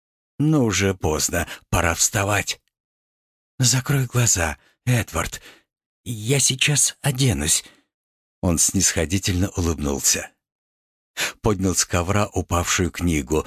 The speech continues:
сделал вид, что читает. Жеромский «Верная река». Романтика восстаний, самоотречения, верности.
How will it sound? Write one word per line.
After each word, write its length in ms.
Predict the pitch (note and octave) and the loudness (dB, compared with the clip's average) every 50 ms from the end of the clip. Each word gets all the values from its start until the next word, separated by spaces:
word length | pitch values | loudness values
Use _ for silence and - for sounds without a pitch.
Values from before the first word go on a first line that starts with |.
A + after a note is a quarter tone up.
| - - - - | -4 -12 -10 -4
сделал 520 | A2 G2+ - - A#2 G#2 G2 G2+ G2 F#2+ | -2 -2 0 2 2 2 2 2 0 0
вид, 260 | F#2+ F#2+ B2+ C#3+ - - | 0 0 -2 0 0 0
что 240 | - - - A2 | -2 0 0 0
читает. 720 | - - A2+ - - E2+ D2 B1 - - - - - - _ _ _ _ _ _ _ _ - - - - | 0 0 0 0 0 -2 0 -2 -2 -6 -10 -16 -20 -20 _ _ _ _ _ _ _ _ -12 -12 -8 -2
Жеромский 840 | - G#2+ A2+ B2 C3 D#3 D#3 D3+ C#3+ - - - C#3+ C#3+ C3 - - _ _ _ | 0 2 2 4 4 2 2 2 0 0 0 2 2 2 2 0 -4 _ _ _
«Верная 520 | - G#2 G#2+ B2+ C#3 C#3 A#2+ A2+ B2 A#2+ A2 | -2 0 2 2 2 2 0 2 2 2 2
река». 480 | G2+ G2+ - - D#2 D2+ C2+ - - - _ _ _ _ _ _ - - - | 0 0 -2 0 0 0 0 -2 -4 -8 _ _ _ _ _ _ -10 -8 -4
Романтика 760 | - F#2 G2+ G2+ G2 G#2+ B2 C#3 C3+ A#2 - A2+ - G#2 F#2 | 0 0 2 2 2 2 2 2 0 0 0 -2 -2 -2 0
восстаний, 800 | F#2 F#2+ F#2+ - - - - A#2+ C3+ C#3 C3+ B2+ B2+ B2 G#2 - - - | 2 2 2 2 0 0 0 0 0 2 2 2 2 2 0 -2 -2 -2
самоотречения, 1300 | - - C3+ C3 B2+ A#2+ A2+ G#2+ G2 - G2+ F#2+ F2+ - - C3 D3 C#3+ C3 B2 A#2+ A2+ A2 G#2 F#2+ - - - - | 0 0 2 2 2 2 2 0 0 0 -2 0 2 2 2 2 2 2 2 2 2 4 2 2 0 -4 -10 -20 -14
верности. 920 | - - E2 A#2 C3 A2 D2+ C2 C#2+ C#2+ - - - - - - - | -6 -2 0 2 2 0 0 -4 -2 0 0 0 0 -2 -6 -8 -12